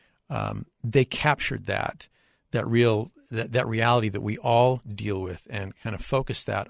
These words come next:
on Tom's character, uh, the character of Tom, Austin Grant, who plays that character, um, so that he can be related to by people who are not just, not just members of the church, but that experience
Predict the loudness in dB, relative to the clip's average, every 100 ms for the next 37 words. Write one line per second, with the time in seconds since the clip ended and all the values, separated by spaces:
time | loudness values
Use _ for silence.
0 | -6 -4 -4 -6 -10 _ _ _ _ 2
1 | 4 4 0 -2 -2 -2 -4 -4 -6 -8
2 | -8 -6 -6 0 2 2 -4 -4 -4 -2
3 | 0 -2 -2 -4 -4 -4 -8 -10 -10 -4
4 | -4 -4 -8 -8 -10 -10 -10 -12 -12 _
5 | _ _ _ _ _ -2 0 0 -2 -8
6 | -8 2 6 8 6 0 _ _ _ _
7 | _ _ _ _ _ -6 0 2 4 4
8 | 4 4 4 4 2 0 -2 0 -2 -2
9 | -4 -6 -4 -2 -2 -2 -4 -2 0 0
10 | 0 0 2 0 0 -2 -4 -6 -4 0
11 | 0 -2 -8 -14 _ _ _ _ _ -2
12 | 0 0 2 2 2 -2 0 0 0 0
13 | -4